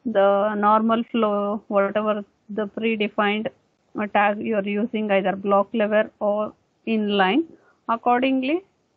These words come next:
so it is going to position the elements in the web page. If you want to change the position of the normal flow, okay, so if you want to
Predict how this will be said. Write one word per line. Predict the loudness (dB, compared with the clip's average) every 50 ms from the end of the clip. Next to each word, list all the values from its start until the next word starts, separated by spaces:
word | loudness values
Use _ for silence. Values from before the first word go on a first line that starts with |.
| _ _ _
so | -8 -6
it | -6 -2 -2
is | 0 0 0
going | 0 0 0 0 -2 -2
to | -6 -2
position | 0 0 0 0 0 -2 -2 -2 0 0 0
the | 0 0 0
elements | 0 0 0 0 0 2 2 0 0 0 -2
in | -2 0 0
the | 0 -2 -2 -4 -2
web | 0 0 0 0 -2 _
page. | -6 -4 -4 -6 _ _ _ _ _ _ _ _ _ _ _ _
If | -2 -2 0 2 2
you | 4 4
want | 4 2 2 2 0 0
to | 0 0 0
change | 0 -2 -2 0 2 2 2 2 0
the | -2
position | -2 -2 -2 0 0 -2 -4 -2 -2 0 0
of | 0 0 0
the | 2 2
normal | 4 4 4 4 4 2 2 0 -4 -4 -4 -8 -12
flow, | -8 -6 -6 -6 -6 -8 _ _ _ _ _ -14 -14
okay, | -12 -8 -6 -8 -8 -8 _ _ _ _ _ _ _ _ _ _
so | -4
if | -4 -2
you | -2 -2 -2
want | -2 -2 -2 -2 -2
to | -4